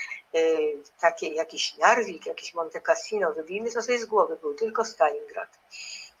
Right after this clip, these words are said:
Stalingrad i, e, inne, e, miejscowości uświęcone krwią żołnierzy radzieckich. I, e, odpowiedzialność karna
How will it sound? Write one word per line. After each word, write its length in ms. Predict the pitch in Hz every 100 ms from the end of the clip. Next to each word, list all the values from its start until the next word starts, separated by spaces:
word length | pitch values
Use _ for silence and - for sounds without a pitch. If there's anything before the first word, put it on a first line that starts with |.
| -
Stalingrad 800 | - - 208 226 226 226 226 226
i, 260 | 196 185 185 _ _ _ _ _ _ _ _ - -
e, 40 |
inne, 540 | - - 208 196 190 196
e, 180 | 196 196 - _ 165 156 147 143 151
miejscowości 680 | 165 175 - 151 190 190 160
uświęcone 680 | - - 143 - 175 175 175
krwią 380 | - - 156
żołnierzy 420 | 165 160 147 151 156
radzieckich. 560 | 147 - - - - - _ - - - - - _ _
I, 320 | 190 214 208 - 170
e, 120 | 165 160 147 143 147 - _ _ _ _ _
odpowiedzialność 960 | 175 - 165 160 156 226 254 214 - -
karna 600 | 185 156 135 - 170